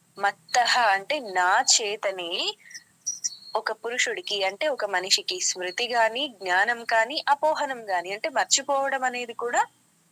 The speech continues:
భగవంతుడి సంకల్పం మేరకే జరుగుతుంది. కాబట్టి అన్ని ఎవరి అధీనంలో ఉన్నాయి ఈ సృష్టిలో అనంటే సర్వము భగవంతుడి అధీనంలోనే ఉన్నాయి. వేదైశ్చ సర్వైః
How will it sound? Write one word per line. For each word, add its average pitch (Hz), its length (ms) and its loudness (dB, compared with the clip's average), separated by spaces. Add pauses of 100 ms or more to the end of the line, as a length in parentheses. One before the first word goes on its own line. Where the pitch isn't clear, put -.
(720)
భగవంతుడి 247 540 0
సంకల్పం 233 480 -4
మేరకే 226 320 -4
జరుగుతుంది. 180 600 -6 (800)
కాబట్టి 190 440 0
అన్ని 277 720 -4
ఎవరి 269 240 -2
అధీనంలో 240 540 -4
ఉన్నాయి 202 400 -2
ఈ 202 40 -6
సృష్టిలో 220 600 2
అనంటే 185 360 -2
సర్వము 220 640 0
భగవంతుడి 226 640 -4
అధీనంలోనే 190 720 -6
ఉన్నాయి. 165 680 -4 (1200)
వేదైశ్చ 226 880 0
సర్వైః 190 920 0